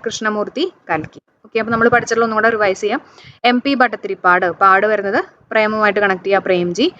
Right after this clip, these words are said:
ഒ എൻ വിയുടെ ഏതാ? ബാലമുരളിയാണ് അല്ലെ? പിന്നെ കമലദാസ്, കമലാ സുരയ്യ, മാധവിക്കുട്ടി. ബെന്നി ഡാനിയൽ, ബെന്യാമിൻ. കെ ഇ മത്തായി, മത്തായിട്ടൊക്കെ ഇരിക്കുന്നത്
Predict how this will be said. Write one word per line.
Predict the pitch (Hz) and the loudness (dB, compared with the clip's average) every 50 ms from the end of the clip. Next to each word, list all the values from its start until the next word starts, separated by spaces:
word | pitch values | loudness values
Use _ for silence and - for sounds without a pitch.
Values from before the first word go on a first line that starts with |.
| - - - - - - - 240 | -14 -20 -20 -20 -6 2 4 6
ഒ | 240 240 247 262 269 | 6 6 6 4 4
എൻ | 277 285 277 | 2 0 0
വിയുടെ | 277 269 262 262 254 247 | 0 2 2 4 4 4
ഏതാ? | 233 233 233 226 214 214 | 4 4 2 2 2 4
ബാലമുരളിയാണ് | 202 190 185 190 185 202 202 202 202 185 196 202 185 170 160 156 147 - | 4 6 6 4 4 2 0 0 -2 -2 -2 -2 -2 -2 -2 -6 -6 -6
അല്ലെ? | 202 196 160 156 - | -4 -4 -2 -2 -4
പിന്നെ | 196 185 180 180 202 | -6 -8 -2 0 0
കമലദാസ്, | 196 196 202 208 214 208 208 202 196 - 269 285 | 2 2 2 2 2 4 2 2 2 0 -2 0
കമലാ | 247 208 196 190 190 190 196 - | 0 0 2 2 2 0 0 0
സുരയ്യ, | 202 196 196 190 196 247 359 - - - - - _ _ - 190 | -2 0 0 0 0 0 -2 -4 -6 -16 -20 -20 _ _ 4 6
മാധവിക്കുട്ടി. | 185 185 180 196 185 196 190 - 180 165 - 202 277 370 - _ _ _ _ _ _ _ - | 6 6 6 2 0 -2 -4 -6 -8 -6 -2 -2 -2 -2 -4 _ _ _ _ _ _ _ 4
ബെന്നി | 226 220 226 233 247 269 285 277 247 | 4 4 6 4 4 4 4 4 4
ഡാനിയൽ, | 226 202 185 180 180 175 165 - 170 170 170 | 4 2 2 0 0 -2 -4 -4 -8 -10 -8
ബെന്യാമിൻ. | 175 175 175 180 196 208 202 180 170 170 208 320 381 - - _ _ _ _ - | -8 -6 -6 -4 -2 0 2 2 2 0 -2 -4 -4 -6 -10 _ _ _ _ 4
കെ | 254 254 233 277 294 | 6 6 6 6 4
ഇ | 285 254 | 4 4
മത്തായി, | 214 175 - - 185 175 160 - - 196 | 2 2 0 0 0 0 -2 -4 -8 -10
മത്തായിട്ടൊക്കെ | 190 - 202 202 196 208 202 220 208 | -4 0 0 2 2 0 0 -2 -2
ഇരിക്കുന്നത് | 202 202 196 196 226 | -4 -4 -2 -2 -2